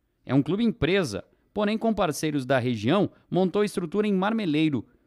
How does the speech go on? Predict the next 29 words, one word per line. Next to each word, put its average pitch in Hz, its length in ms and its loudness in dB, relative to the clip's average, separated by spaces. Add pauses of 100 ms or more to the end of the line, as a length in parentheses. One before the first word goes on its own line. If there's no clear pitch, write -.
com 226 100 -6
a - 20 -2
intenção 208 480 -2
de 190 100 -4
criar 175 280 -2
raízes 165 580 -2
no 165 100 2
Sudoeste. 120 680 -2 (540)
A 104 140 -2
área 127 160 2
do 117 120 -6
centro 131 360 -4
de 104 100 -4
treinamentos 113 720 -2 (180)
possui 147 300 -2
cinquenta 196 540 -2
e 170 60 -4
seis 185 280 -4
mil 165 160 0
metros 160 380 0
quadrados 123 680 -2 (340)
e 110 80 -4
é 110 60 -2
comparada 127 640 0
com 131 140 -2
times 175 340 -2
de 170 80 -6
primeira 170 560 0
divisão. 147 560 -2